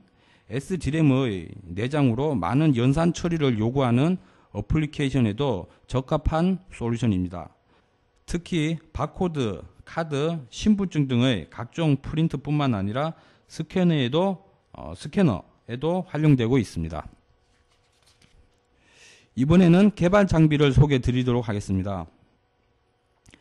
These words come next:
에이디 스타 개발 보드의 정식 명칭은 에이디 스타 에스티케이이며 보시는 것 같이,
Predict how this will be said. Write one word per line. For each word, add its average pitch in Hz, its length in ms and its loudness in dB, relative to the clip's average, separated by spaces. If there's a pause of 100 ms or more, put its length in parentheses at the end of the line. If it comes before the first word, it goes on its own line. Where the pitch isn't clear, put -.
(340)
에이디 175 200 0
스타 160 220 -2
개발 175 340 0
보드의 139 360 2
정식 147 360 4
명칭은 113 840 2 (160)
에이디 147 340 -2
스타 156 600 -4
에스티케이이며 131 1500 -4 (720)
보시는 170 320 2
것 131 140 2
같이, 175 480 -2